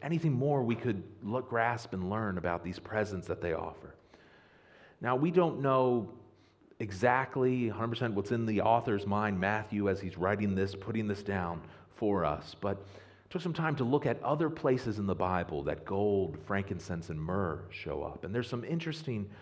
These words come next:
parallels where these gifts show up. For example, gold. Gold is, well, we all know gold is very valuable, but it's associated with royalty, with a king.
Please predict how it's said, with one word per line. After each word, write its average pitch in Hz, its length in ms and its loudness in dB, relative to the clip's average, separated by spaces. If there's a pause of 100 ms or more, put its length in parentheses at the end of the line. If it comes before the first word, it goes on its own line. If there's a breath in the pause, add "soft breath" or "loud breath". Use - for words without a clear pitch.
(220 loud breath)
parallels 104 640 4
where 87 80 -6
these 95 220 -4
gifts 92 400 -2
show 73 280 -4
up. - 200 -6 (640 soft breath)
For 135 120 2
example, 131 380 6
gold. 117 760 8
Gold 147 360 6
is, 101 320 0 (320 loud breath)
well, 107 180 0
we 139 140 4
all 101 100 6
know 92 180 2
gold 92 280 2
is 85 80 -2
very 87 220 4
valuable, 95 680 2
but 107 180 -2
it's 117 120 0
associated 151 720 0
with 131 140 0
royalty, 143 760 2 (260 loud breath)
with 139 200 0
a 139 40 4
king. 151 580 -2